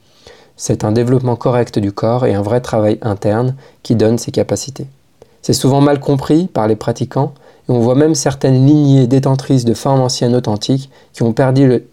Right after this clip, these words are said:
travail interne allant avec, leur faisant uniquement une coquille vide à transmettre. Tai Chi Mag. Pensez-vous que le Tai Chi Chuan de Wang Shenqian a été influencé par sa boxe de la grue ?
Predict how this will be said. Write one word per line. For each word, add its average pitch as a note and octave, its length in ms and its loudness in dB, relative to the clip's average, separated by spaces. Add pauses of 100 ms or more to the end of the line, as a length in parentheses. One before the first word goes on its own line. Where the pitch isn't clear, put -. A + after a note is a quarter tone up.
travail A#2 340 0
interne A2 320 -2
allant G#2 200 -2
avec, G2 340 -4 (300)
leur G2+ 180 -2
faisant A2+ 300 0
uniquement C3 640 0
une A2 140 -6
coquille C3+ 420 -4
vide B2 460 -2
à A2+ 100 -2
transmettre. - 580 -10 (600)
Tai C3 120 2
Chi - 200 -4
Mag. F#2+ 240 -6 (880)
Pensez-vous D#3+ 400 0
que E3+ 120 -4
le A#2 100 0
Tai C#3 220 0
Chi C#3 200 0
Chuan A#2+ 380 0
de G#2 300 -2 (100)
Wang A2+ 240 0
Shenqian C3+ 520 0 (120)
a A2 140 0
été A#2 320 0
influencé B2+ 560 -2
par A#2+ 180 -4
sa G2+ 140 -2
boxe B2 480 -2
de A2+ 120 -2
la G2 120 2
grue ? G2 420 -4